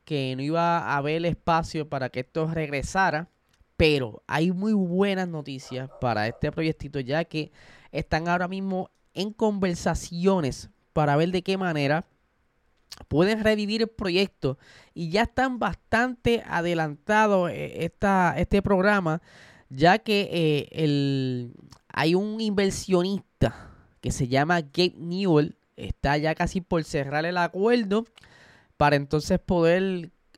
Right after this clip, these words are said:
comenzar a trabajar con, sobre la base que está hecha, que este prototipo del dos mil veintiuno. Ya se, se dice que Aston Martin está hablando con suplidores para poder apoyar el programa y está trabajando también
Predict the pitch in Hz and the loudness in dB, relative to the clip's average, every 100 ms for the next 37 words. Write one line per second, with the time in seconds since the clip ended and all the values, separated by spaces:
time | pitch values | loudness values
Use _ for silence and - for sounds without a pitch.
0 | _ _ 196 185 175 - 185 185 185 185 | _ _ -8 -4 -6 -2 0 0 2 4
1 | 170 170 180 - 180 151 135 - - 170 | 6 6 4 0 -4 -4 -6 -12 0 4
2 | 156 156 151 143 208 240 226 190 - 180 | 6 6 6 8 6 2 -2 -2 -2 0
3 | 190 202 180 143 139 123 151 - 170 151 | 2 0 -2 -2 -2 0 -2 -2 -2 0
4 | 139 - - - 156 151 147 156 151 143 | -2 -6 -12 -2 0 0 0 0 0 0
5 | 143 156 180 190 - 170 151 175 - _ | -2 -2 -2 -2 0 2 4 2 -4 _
6 | _ _ _ _ _ _ _ - - - | _ _ _ _ _ _ _ -20 -20 -20
7 | - _ 139 160 175 240 - - 202 185 | -20 _ -6 2 4 2 -2 -2 0 2
8 | 170 - 180 160 156 147 180 233 - 151 | 0 -4 0 2 4 2 0 -2 0 -2
9 | 185 - 139 135 143 131 127 147 156 170 | -2 -6 -6 -4 -4 -4 -4 -6 -6 -6
10 | - 165 214 - _ _ _ 120 117 120 | -2 0 0 -6 _ _ _ -2 0 0
11 | 156 170 151 - 139 131 123 139 185 262 | 0 0 -2 0 2 2 4 4 4 0
12 | 277 _ _ 143 131 120 123 120 139 151 | -4 _ _ -6 -4 -4 -4 -2 0 -2
13 | 147 143 151 185 175 160 180 - 175 156 | -2 -2 -4 -4 -4 -2 -4 -6 -6 -6
14 | - 151 165 180 175 175 180 175 165 160 | -2 -2 0 0 0 0 -2 -4 -6 -4
15 | 202 | -6